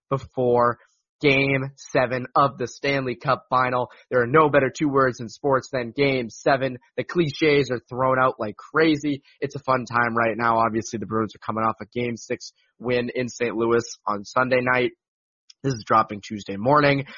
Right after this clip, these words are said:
So, uh, it's pretty electric around here. The thoughts of a possible Stanley Cup championship being won on Wednesday night. It's fifty fifty 'cause, you know, I don't know if you guys knew this, but the Bruins are playing this other team called the Blues, and the Blues might also win this.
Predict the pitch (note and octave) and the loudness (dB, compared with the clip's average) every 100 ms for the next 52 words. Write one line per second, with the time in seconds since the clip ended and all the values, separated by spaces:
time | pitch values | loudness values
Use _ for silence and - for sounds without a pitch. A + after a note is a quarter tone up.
0 | - - - - B2 A#2+ A#2+ - _ G2 | -20 -20 -4 2 4 4 2 -4 _ 2
1 | G#2+ A2 - _ _ - C#3 C#3+ - - | 4 2 -2 _ _ 0 2 2 -8 -14
2 | - C#3+ D3 D3 C#3 C#3 C3+ - B2 A2+ | 2 4 6 6 6 4 2 -4 -4 0
3 | A2+ A2 A2 G2+ A2 A2 G#2 G#2+ - _ | 2 2 0 0 0 0 0 -6 -16 _
4 | A#2+ A#2 - G#2+ G#2+ A#2+ A2+ - A#2+ - | 2 2 0 -10 -8 0 0 0 -8 -4
5 | B2 A2+ A2+ A#2 A2 - A#2 A2+ G#2+ A#2 | -4 -4 -2 -4 -4 -4 -6 -6 -8 -8
6 | G2 A#2 A2+ G#2+ A2+ A2 G#2 A2 A2 A2 | -8 -4 -4 -2 -2 -4 -4 -6 -6 -6
7 | A2 A#2 B2+ C3 - - - - C3 - | -4 0 0 -2 -6 -18 -20 -12 -10 0
8 | E3+ E3+ D#3 A#3 F#3+ C#3 D3 B2+ C#3 C3 | 0 2 2 2 4 0 -2 -2 2 4
9 | D#3 C#3+ C#3 B2+ B2+ D3+ B2+ A#2 G2+ A2 | 4 2 2 2 0 0 -2 -4 -8 -2
10 | B2 A#2+ A2 A#2+ A#2 A2 A2 A#2 B2+ B2+ | 0 -2 -6 -4 -4 -4 -4 -2 -2 -6
11 | A#2+ A2 F#2+ _ F#2+ G#2+ A2+ F2 G#2+ - | -4 -6 -6 _ -6 -2 -2 -4 -10 -20
12 | _ G#2+ G#2 G2+ G2 A2+ C#3 B2+ A#2 A#2 | _ -10 -8 -10 -10 -2 0 0 -2 -2
13 | - A#2 C3 - G2+ F2 F#2+ | -2 0 0 -2 -6 -8 -18